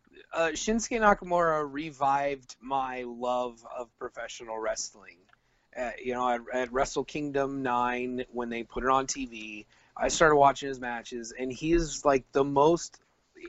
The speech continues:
legit professional wrestler out there. When you watch his matches, it feels real. It feels like a fight. And he's so good at building to a perfect finish, and he never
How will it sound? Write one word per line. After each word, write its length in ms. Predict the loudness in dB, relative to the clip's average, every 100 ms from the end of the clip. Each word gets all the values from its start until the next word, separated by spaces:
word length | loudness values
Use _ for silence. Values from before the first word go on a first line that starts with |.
| -20 -12
legit 720 | -4 2 2 2 0 2 2 -2
professional 680 | -4 -4 0 0 0 -2 0
wrestler 520 | 2 2 0 -6 -6 2
out 260 | 2 2 -2
there. 360 | -12 -12 -14 -16 _ -20 _
When 180 | -8 -4
you 100 | -2
watch 320 | 4 4 4
his 180 | -2 -6
matches, 680 | -8 -8 -8 -8 -8 -6 -8 -6
it 220 | -6 -6
feels 580 | -10 -4 2 4 2 -2
real. 360 | -8 -6 -6
It 120 | -6 -8
feels 460 | -8 0 0 2
like 160 | -2 -4
a 60 |
fight. 420 | -6 -6 -6 -8 -14 _ _ _ _ -20 -10
And 160 | -6 -4
he's 220 | -2 -2
so 400 | -2 2 4 4
good 520 | 0 -2 2 4 4
at 160 | 2 -2 -8 _
building 680 | 2 4 4 0 -6 -6 -10
to 340 | -6 -4 -4 -6
a 120 | -8 -8
perfect 600 | -2 2 2 2 -6 -6
finish, 440 | -8 -6 -4 -6
and 100 | -6
he 100 | -4
never 840 | -2 2 4 4 6 6 6 2